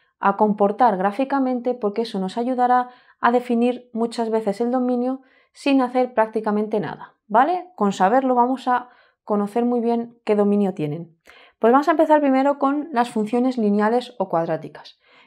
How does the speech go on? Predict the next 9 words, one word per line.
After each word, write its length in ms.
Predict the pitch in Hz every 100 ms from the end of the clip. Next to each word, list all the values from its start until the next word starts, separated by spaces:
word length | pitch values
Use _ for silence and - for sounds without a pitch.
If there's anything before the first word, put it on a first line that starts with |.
| _ _
Os 120 | 190
he 40 | 196
puesto 300 | 208 208 226
un 220 | 220 220
ejemplo 360 | 214 214 240 208
de 40 |
una 120 | 180
función 420 | 185 170 170 165
lineal 540 | 202 254 262 220 269